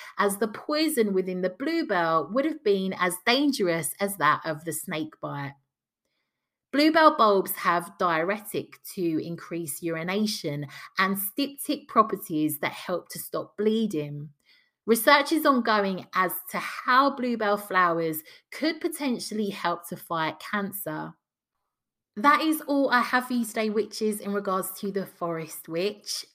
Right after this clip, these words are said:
Thank you for joining me on our little trip to the woods. Sometimes I feel like when I'm doing the historical bits, I feel like the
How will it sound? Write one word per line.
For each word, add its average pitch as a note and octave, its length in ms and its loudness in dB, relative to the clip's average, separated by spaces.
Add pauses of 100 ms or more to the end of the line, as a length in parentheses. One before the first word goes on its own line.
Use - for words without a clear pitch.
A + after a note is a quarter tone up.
(120)
Thank A#3+ 320 -2
you C4 80 0
for C4 120 -6
joining G#3 600 -2
me G3+ 260 0
on G3+ 180 0
our F#3 160 2
little F3+ 520 -2
trip - 420 -8 (160)
to F3+ 180 -4
the F3 100 -2
woods. E3+ 400 -2 (880)
Sometimes B3 360 2
I C#4 60 2
feel C#4 160 4
like A#3 120 8
when G#3+ 80 4
I'm G#3+ 100 4
doing G#3+ 160 2
the G#3 60 2
historical G3+ 640 0
bits, E3+ 340 0
I F#3 80 -2
feel G3 320 4
like F#3 420 2
the F3+ 360 0